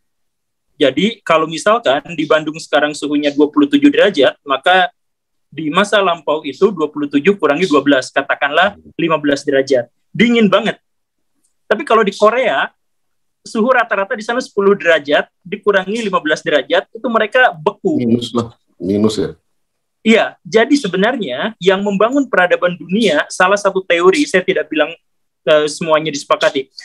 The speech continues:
Speaker 1: Tapi salah satu teori itu menyebutkan bahwa kitalah orang-orang Nusantara yang pertama kali menyebarkan kebudayaan-kebudayaan ke seluruh dunia.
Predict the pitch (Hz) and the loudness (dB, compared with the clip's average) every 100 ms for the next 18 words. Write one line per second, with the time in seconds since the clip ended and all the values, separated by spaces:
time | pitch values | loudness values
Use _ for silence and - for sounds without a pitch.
0 | - - 202 226 226 220 240 208 190 190 | -6 -4 -2 -4 0 0 2 -2 -4 -2
1 | 185 180 165 170 175 202 185 160 147 143 | 0 0 -4 -8 -6 0 0 -2 -2 0
2 | 190 208 165 135 202 - 233 240 226 196 | 2 2 0 0 -2 -2 -2 0 0 0
3 | 180 165 160 160 165 160 156 156 156 123 | -4 -4 -2 -2 -2 -4 -6 -4 -2 0
4 | 151 196 185 180 185 - 156 143 151 170 | 2 0 0 -2 -2 -6 -4 -4 0 0
5 | 185 - 135 127 190 196 156 143 139 147 | 2 -2 -6 -4 -4 -4 -2 2 2 0
6 | 143 143 135 139 180 226 _ _ _ _ | -6 0 2 4 2 0 _ _ _ _
7 | 190 185 190 175 170 170 143 165 185 160 | 2 2 0 -2 -4 -6 -4 2 2 2
8 | 120 | -6